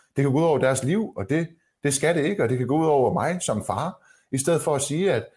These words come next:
der måske ikke er en faglig relevant grund til det, eller det kan ikke stå alene, eller at du er bange for, at man hopper for hurtigt til, til billederne og polemikken,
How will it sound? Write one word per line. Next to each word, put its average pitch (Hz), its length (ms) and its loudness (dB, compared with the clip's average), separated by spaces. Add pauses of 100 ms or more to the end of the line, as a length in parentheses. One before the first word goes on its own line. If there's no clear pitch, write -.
(880)
der 131 60 0
måske 135 220 0
ikke 165 140 0
er 156 40 0
en 147 100 -2
faglig 147 380 -2
relevant 110 540 -4
grund 143 240 -2
til 127 240 0
det, 120 180 2
eller 90 240 -4
det 120 180 -6
kan 135 120 -2
ikke 139 140 -2
stå 113 180 2
alene, 113 420 0
eller 92 460 0
at 80 440 -8
du 117 80 2
er 95 40 -2
bange 135 220 0
for, 143 120 0
at 113 100 2
man 104 120 0
hopper 123 280 2
for 117 140 0
hurtigt 131 440 2
til, 107 160 0
til 98 160 -4
billederne 131 460 2
og 101 140 0
polemikken, 117 520 0